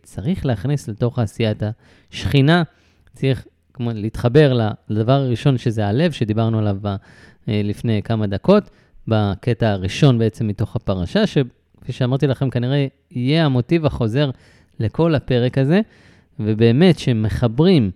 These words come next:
בין החומר לרוח בצורה נכונה, ונותנים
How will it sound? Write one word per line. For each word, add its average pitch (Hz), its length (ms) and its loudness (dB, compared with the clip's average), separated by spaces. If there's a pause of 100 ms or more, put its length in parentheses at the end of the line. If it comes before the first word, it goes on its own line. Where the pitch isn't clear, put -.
(440)
בין 131 340 2
החומר 120 640 0
לרוח 117 640 0
בצורה 113 600 -2
נכונה, 117 640 -2
ונותנים 120 640 -2